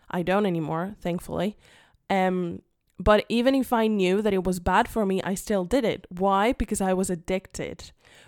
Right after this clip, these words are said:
We need to start realizing that social media is something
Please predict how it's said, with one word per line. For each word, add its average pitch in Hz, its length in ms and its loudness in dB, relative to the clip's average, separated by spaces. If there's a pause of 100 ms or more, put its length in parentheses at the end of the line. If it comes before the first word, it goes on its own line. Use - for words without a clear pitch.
We 226 120 0
need 294 160 2
to 277 100 -2
start 240 320 2
realizing 185 840 0
that - 200 -6
social 233 400 2
media 214 380 0
is - 140 -6
something 175 680 -2